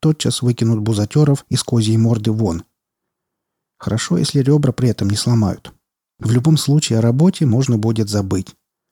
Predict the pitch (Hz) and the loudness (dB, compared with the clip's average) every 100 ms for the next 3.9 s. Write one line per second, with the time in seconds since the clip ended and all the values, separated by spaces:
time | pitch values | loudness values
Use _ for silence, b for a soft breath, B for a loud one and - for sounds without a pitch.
0 | _ 123 120 120 - - 101 - - 165 | _ 0 2 0 -4 -2 -2 -4 -2 0
1 | 185 151 143 143 147 139 131 - 139 123 | 2 2 2 2 2 2 0 0 0 2
2 | 120 131 123 123 110 - 135 127 - 120 | 2 2 0 -2 0 0 0 0 0 -2
3 | 113 104 101 101 95 101 - - - | 0 -2 -2 -2 -2 -4 -6 -8 -14